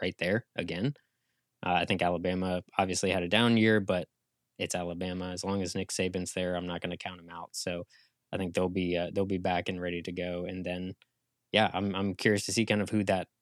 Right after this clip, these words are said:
that kind of, not that Oregon's a little guy, right? But who the little guy is in next year, you know, and, and who can kinda make that push to see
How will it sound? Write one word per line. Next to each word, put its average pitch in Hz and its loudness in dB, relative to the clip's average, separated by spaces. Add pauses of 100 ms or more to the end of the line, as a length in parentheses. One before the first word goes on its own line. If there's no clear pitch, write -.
that 101 0
kind 92 -2
of, - -6 (720)
not 95 4
that - -2
Oregon's 90 0
a 90 -2
little 104 4
guy, 85 -4 (200)
right? 92 -2 (100)
But 95 2 (380)
who 113 4
the 98 2 (460)
little 98 0
guy 90 0
is 104 4
in 101 -2
next 90 -4
year, 87 -4 (220)
you 92 -4
know, 87 -4
and, 87 -6
and 90 -6
who 101 -2
can 90 -4
kinda 90 -2
make 87 -4
that 87 -4
push 87 -4
to 87 -6
see 90 -6